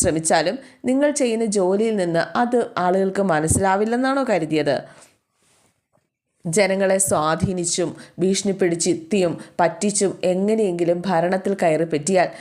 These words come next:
നാട്ടിൽ അയാൾ നടത്തുന്ന പണികൾ തുടർന്നു കൊണ്ടുപോകാൻ ഒരാൾ വേണം. അയാൾക്ക് ഒരു രാഷ്ട്രീയക്കാരൻ്റെ പ്രതിച്ഛായ കൂടി ഉണ്ടെങ്കിൽ കാര്യങ്ങൾ കുറെ കൂടി എളുപ്പമായി അല്ലേ? അതിനല്ലേ നിങ്ങൾക്ക് വെച്ച് നീട്ടിയിരിക്കുന്ന ഈ പാർട്ടി സ്ഥാനം?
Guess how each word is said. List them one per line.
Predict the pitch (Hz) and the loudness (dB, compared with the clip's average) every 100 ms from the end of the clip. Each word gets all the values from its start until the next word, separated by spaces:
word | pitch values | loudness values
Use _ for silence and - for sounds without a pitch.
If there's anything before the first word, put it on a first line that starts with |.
| - - 247 | -20 -8 0
നാട്ടിൽ | 247 254 247 196 | 0 2 0 2
അയാൾ | 196 214 240 226 190 | 2 2 0 -2 -2
നടത്തുന്ന | 165 170 180 175 175 | -4 -2 -2 -4 0
പണികൾ | 175 170 185 185 180 | 0 2 0 -2 -2
തുടർന്നു | 160 170 196 196 | 0 0 0 0
കൊണ്ടുപോകാൻ | 190 185 160 160 160 | -2 -2 0 0 0
ഒരാൾ | 156 147 156 180 170 | 0 0 2 2 2
വേണം. | 151 143 - - - - 190 | 0 -2 -8 -20 -20 -6 0
അയാൾക്ക് | 214 269 269 220 196 190 240 | 2 2 0 0 -2 0 -2
ഒരു | 226 220 | -2 0
രാഷ്ട്രീയക്കാരൻ്റെ | 202 208 - 226 226 208 208 202 | 0 -2 -2 0 0 0 -2 -2
പ്രതിച്ഛായ | 185 202 202 240 220 220 | -2 -4 -2 0 2 2
കൂടി | 202 185 160 | 0 -2 -2
ഉണ്ടെങ്കിൽ | 160 160 170 190 | -2 -2 -2 0
കാര്യങ്ങൾ | 190 208 208 185 175 | 2 2 2 -2 0
കുറെ | 170 160 165 | 0 2 0
കൂടി | 165 151 | 0 0
എളുപ്പമായി | 151 160 190 147 127 - 165 | -2 0 2 2 0 -2 0
അല്ലേ? | 185 156 147 - - - - | 2 0 -2 -16 -20 -8 -2
അതിനല്ലേ | 202 277 240 233 254 190 190 196 | 0 2 2 2 2 2 0 -2
നിങ്ങൾക്ക് | 180 185 185 196 180 | -2 -2 -2 0 0
വെച്ച് | 175 185 | 0 -2
നീട്ടിയിരിക്കുന്ന | 180 185 175 185 180 - 202 | -2 -2 0 0 0 0 -2
ഈ | 202 | 0
പാർട്ടി | 180 180 214 208 | 0 0 -2 0
സ്ഥാനം? | 208 202 294 | 0 0 0